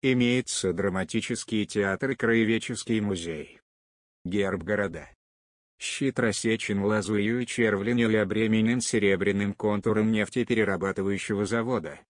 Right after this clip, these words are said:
сопровождаемого сверху половиной сквозного зубчатого колеса с серебряными цифрами тысяча шестьсот восемьдесят три, а снизу стилизованными серебряными крыльями и двумя серебряными же сквозными колосьями.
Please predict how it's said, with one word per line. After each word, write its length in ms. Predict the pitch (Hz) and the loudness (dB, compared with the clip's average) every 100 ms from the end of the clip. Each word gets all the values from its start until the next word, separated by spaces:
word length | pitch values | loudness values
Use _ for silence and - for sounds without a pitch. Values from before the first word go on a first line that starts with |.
| _ - | _ -12
сопровождаемого 1040 | - 104 110 101 85 92 92 98 104 101 | -6 -2 0 0 0 0 2 2 0 0
сверху 520 | - 110 110 - - | -2 -2 -2 -2 -8
половиной 560 | 107 123 120 117 120 120 | -2 2 2 2 2 0
сквозного 720 | - - 110 98 110 107 107 | -4 -2 -2 0 0 0 0
зубчатого 680 | 98 113 107 - 110 113 123 | 0 -2 -4 -6 -4 -4 -2
колеса 520 | 107 90 90 - 104 | -2 -2 -4 -2 -4
с 80 | - | -4
серебряными 840 | - 110 101 92 98 98 104 113 | -2 2 2 2 2 0 0 0
цифрами 640 | - - 117 - 104 104 104 | 0 0 0 2 0 2 0
тысяча 500 | 135 131 151 - 139 | 0 -2 -2 -2 -4
шестьсот 540 | - 113 - 135 123 | -2 -4 0 0 0
восемьдесят 760 | 107 123 127 123 127 113 107 - | -2 -2 0 -2 -2 0 -4 -4
три, 340 | 95 95 139 _ - | -6 -6 -8 _ -2
а 160 | 131 | 0
снизу 480 | 127 - 120 143 131 | 0 0 0 2 0
стилизованными 800 | - - 107 104 110 104 107 107 | 0 -2 0 2 2 2 2 0
серебряными 800 | 104 113 101 95 98 98 104 117 | 0 2 2 2 2 0 0 -2
крыльями 560 | - 101 104 110 120 113 | -2 -2 0 0 0 0
и 40 | |
двумя 400 | 117 123 117 117 | 2 2 2 2
серебряными 760 | - 107 98 92 101 98 98 98 | 0 2 2 2 2 2 0 0
же 180 | 104 | -2
сквозными 720 | 110 - 110 98 95 95 101 | -4 -2 0 0 0 -2 -2
колосьями. 760 | - 90 80 71 - 110 107 - | 0 -2 -2 -4 -2 -2 -4 -10